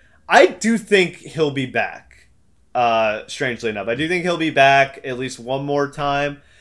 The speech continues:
If he wasn't, I wouldn't be upset by it, but I did think he was a good competitor who has, like, a unique skill set.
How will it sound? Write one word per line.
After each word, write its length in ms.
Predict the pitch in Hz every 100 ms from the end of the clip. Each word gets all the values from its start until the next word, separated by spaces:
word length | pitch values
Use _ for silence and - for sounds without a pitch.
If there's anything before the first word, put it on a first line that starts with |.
| _ _ _ _ -
If 240 | 170 -
he 120 | 196
wasn't, 600 | 180 165 165 170 165 160 131
I 120 | 143
wouldn't 500 | 147 147 147 143 139
be 120 | 147
upset 440 | 143 - 165 135
by 220 | 147 135 135
it, 280 | 135 131 -
but 360 | 139 135 127
I 120 | 151 160
did 200 | 190 180
think 140 | 175
he 140 | 180
was 180 | 156 135
a 40 | 131
good 240 | 143 131
competitor 760 | 139 - 131 127 123 127 131 123
who 120 | 127
has, 200 | 117 113
like, 140 | 123
a 60 | 120
unique 520 | 113 120 120 123 117
skill 380 | - - 117 120
set. 560 | - - 127 127 123